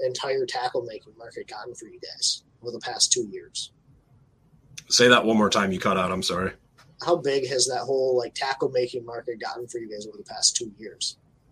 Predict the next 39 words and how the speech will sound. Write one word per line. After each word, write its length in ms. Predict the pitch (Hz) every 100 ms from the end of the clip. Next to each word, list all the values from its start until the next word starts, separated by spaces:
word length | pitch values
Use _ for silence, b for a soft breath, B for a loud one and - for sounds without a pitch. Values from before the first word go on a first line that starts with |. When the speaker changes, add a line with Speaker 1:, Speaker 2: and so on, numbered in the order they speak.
| _ _ _ - _ _
Speaker 2:
Um, 380 | 113 123 127 127
it's 260 | 139 135 143
exploded. 920 | 143 139 - - 110 107 117 123 123 _ -
Um, 540 | 104 101 98 95 92 -
demand 480 | 101 107 110 110 107
is 240 | 104 - -
Speaker 1:
<laughs> 0 |
Speaker 2:
definitely 460 | 104 - - 107
at 140 | 104 104
new 160 | 107
heights 340 | 107 107 104 -
that, 220 | 104 -
that 160 | 104 98
we 160 | 110
cannot 400 | 113 104 101 95
meet 220 | 98 98
right 200 | 104 110
now. 220 | 104 107 110
So 180 | -
we're 120 | 101 101
working, 560 | 107 - 110 98 101 - b b b -
um, 380 | 98 92 95 92
diligently 920 | 123 135 131 131 131 123 123 127 120
and, 480 | 107 104 98 98 -
and 340 | 107 98 95 92
smart 640 | - 117 113 101 98 -
to, 380 | 117 98 95 98
to 120 | - 104
meet 260 | 104 110
demand 400 | 101 98 98 101
here. 320 | 107 101 101
Um, 500 | 92 95 92 92 90 _ _ _ _ -
and, 120 | 95 95
and 120 | 98
that's 180 | 104 -
gonna 160 | 104
start 240 | 92 107 101
happening 340 | 101 - 92
soon. 420 | - 101 98 117